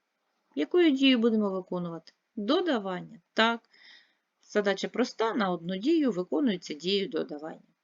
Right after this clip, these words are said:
Семен знає дев'ять віршів, а Толя у три рази більше. Скільки віршів знає Толя? Дев'ять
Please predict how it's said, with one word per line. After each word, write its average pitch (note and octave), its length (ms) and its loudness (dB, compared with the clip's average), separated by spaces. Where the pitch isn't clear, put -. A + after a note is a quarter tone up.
Семен F4+ 420 -2
знає B3 320 2
дев'ять F#3+ 380 0
віршів, E3+ 440 -4
а F#3 160 0
Толя C#4+ 500 -2
у D#4 240 2
три C#4 380 2
рази C4 360 2
більше. A#3 560 2
Скільки F3 480 -6
віршів F3 460 -2
знає C4+ 460 -10
Толя? D4+ 380 -2
Дев'ять D#3 760 -2